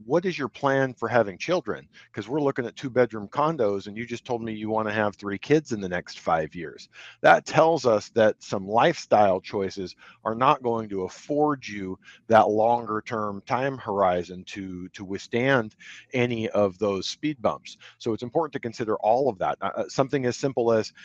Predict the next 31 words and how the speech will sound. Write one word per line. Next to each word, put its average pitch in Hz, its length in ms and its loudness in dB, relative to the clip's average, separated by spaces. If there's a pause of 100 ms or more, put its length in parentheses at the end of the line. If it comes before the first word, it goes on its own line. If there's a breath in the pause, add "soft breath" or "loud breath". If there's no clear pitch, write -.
(140)
"Hey, 131 320 8
I'm 95 220 0
dating 143 340 4
someone 107 460 -2
right 101 240 -2
now, 104 200 -2
but 104 140 -4
we 85 120 -10
might 78 220 -16
be 92 140 -14
getting 107 260 -10
married." 131 440 -8
That 123 220 0
could 117 200 -6
change 117 520 -4
things. - 380 -10 (280 loud breath)
What 139 220 4
are 170 100 2
the 156 100 -2
things 131 380 -2
in 113 120 -4
your 107 280 0
life? 107 340 6
It 95 40 -14
doesn't 147 200 0
mean 156 140 -2
that 123 80 -2
you're 117 140 2
an 110 160 -4
unstable 135 640 6
person. 110 520 -2